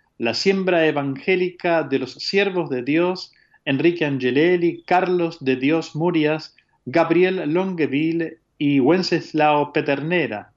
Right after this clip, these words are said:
Te pedimos la gracia de ver proclamados sus nombres entre los mártires de tu iglesia,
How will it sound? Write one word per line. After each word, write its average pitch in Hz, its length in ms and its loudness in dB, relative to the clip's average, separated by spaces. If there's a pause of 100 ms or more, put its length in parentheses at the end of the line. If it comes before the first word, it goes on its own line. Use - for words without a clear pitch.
(340)
Te 135 120 0
pedimos 131 580 0
la 127 160 -2
gracia 143 720 -2 (300)
de 135 120 2
ver 185 240 2
proclamados 170 840 2 (120)
sus 147 200 -8
nombres 170 720 0 (260)
entre 175 360 2
los 156 180 2
mártires 180 520 2
de 147 140 0
tu 147 100 -4
iglesia, 135 720 -2